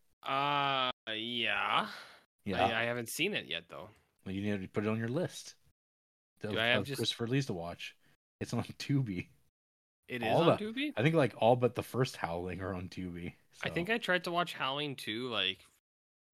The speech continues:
Speaker 1: years ago, and it was not on anything ever, and I
Speaker 2: Okay,
Speaker 1: just
Speaker 2: well,
Speaker 1: gave up.
Speaker 2: it's there today,
Speaker 1: Well,
Speaker 2: but
Speaker 1: Tubi
Speaker 2: we'll
Speaker 1: saves the day again.
Speaker 2: <clears throat> And then, uh, Baskin, which
Speaker 1: Mm.
Speaker 2: is a Turkish movie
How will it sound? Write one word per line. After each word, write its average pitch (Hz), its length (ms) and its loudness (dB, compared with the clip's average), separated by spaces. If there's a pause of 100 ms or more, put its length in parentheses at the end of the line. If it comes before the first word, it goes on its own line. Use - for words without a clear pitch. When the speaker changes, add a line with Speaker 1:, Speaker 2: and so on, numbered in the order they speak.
Speaker 1:
years 117 520 -8
ago, 92 240 -10
and 95 100 -8
it 95 100 -12
was 104 220 -16
not 110 300 -8
on 110 180 -8
anything 104 600 -10
ever, 78 420 -16
and 80 100 -20
I 87 40 -14
Speaker 2:
Okay, 90 80 -12
Speaker 1:
just 92 160 -16
Speaker 2:
well, 95 240 4
Speaker 1:
gave 85 80 -8
up. 78 220 -12 (320)
Speaker 2:
it's 101 180 -12
there 113 300 2 (200)
today, 80 440 -8 (240)
Speaker 1:
Well, 120 80 -16
Speaker 2:
but - 100 -16
Speaker 1:
Tubi 127 140 -8
Speaker 2:
we'll 135 120 -4
Speaker 1:
saves 131 340 -6
the 120 100 -12
day 107 260 -4
again. 120 1120 0
Speaker 2:
<clears throat> - 20 -20 (320)
And 113 200 0
then, 113 280 4
uh, 95 1080 2 (560)
Baskin, 139 580 2 (640)
which 101 280 -2
Speaker 1:
Mm. 98 60 -2
Speaker 2:
is 92 260 -4
a 90 480 -2
Turkish 160 560 2
movie 98 500 0